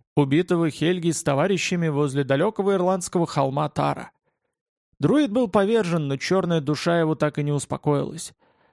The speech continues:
Правда, прежней силы у друида уже не было. Пока не было.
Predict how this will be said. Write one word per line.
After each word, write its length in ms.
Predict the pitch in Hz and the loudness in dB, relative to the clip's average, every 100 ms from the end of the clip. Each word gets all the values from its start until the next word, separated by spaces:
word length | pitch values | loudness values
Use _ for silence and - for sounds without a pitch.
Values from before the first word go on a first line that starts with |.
| _ | _
Правда, 560 | - 160 226 196 220 208 | 0 2 2 2 0 0
прежней 540 | 170 147 151 139 147 | 0 2 2 0 -2
силы 360 | 131 190 220 208 | -2 -2 0 0
у 40 | 151 | 2
друида 360 | 156 147 147 | 0 0 0
уже 220 | 143 139 | 0 0
не 180 | 147 160 | 0 -2
было. 300 | 131 139 147 - _ _ | -2 -6 -10 -14 _ _
Пока 400 | - 135 - 196 | -2 0 4 2
не 220 | 147 135 131 | 2 -2 -4
было. 320 | - - | -6 -10